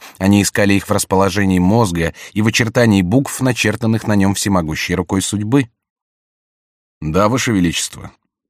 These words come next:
Я слышал то же самое от одного старого раввина, моего хорошего знакомого». «Эти буквы, продолжала Екатерина, разоблачают целую жизнь. Только халдейские мудрецы».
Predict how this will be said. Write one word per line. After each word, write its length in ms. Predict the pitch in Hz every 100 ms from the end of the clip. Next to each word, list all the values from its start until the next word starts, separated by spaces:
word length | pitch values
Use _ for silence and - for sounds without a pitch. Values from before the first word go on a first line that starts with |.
| _
Я 220 | 78 73
слышал 340 | - 101 110 98
то 120 | 104
же 120 | 101
самое 360 | - 101 104 -
от 180 | 92
одного 320 | 85 85 80 87
старого 400 | - 87 87 87
раввина, 480 | 92 110 78 57 - - -
моего 300 | 80 80 78
хорошего 480 | 80 87 76 80 76
знакомого». 600 | 82 92 82 60 53 - _ _ _ _ _ _ _ _ _ _ _ -
«Эти 260 | 143 - 139
буквы, 640 | 127 165 - 85 76 - _
продолжала 500 | 80 78 76 73 76
Екатерина, 680 | 73 - - 76 69 65 - _ _ _ _ -
разоблачают 760 | 92 107 120 123 - 143 113
целую 380 | - 120 107 104
жизнь. 480 | 92 95 71 62 - _ _ _ _ _ _ -
Только 320 | 98 95 104
халдейские 640 | - 101 101 110 - 101
мудрецы». 720 | 98 98 95 95 - 135 101